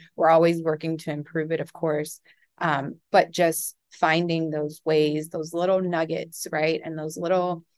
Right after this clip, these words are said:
opportunities to insert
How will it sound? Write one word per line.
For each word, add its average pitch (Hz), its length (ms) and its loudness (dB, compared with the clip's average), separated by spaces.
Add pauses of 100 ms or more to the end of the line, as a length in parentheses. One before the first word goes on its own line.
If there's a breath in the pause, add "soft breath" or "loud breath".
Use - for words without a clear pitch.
(180)
opportunities 165 1000 -2 (340)
to 165 500 -2
insert 170 720 -2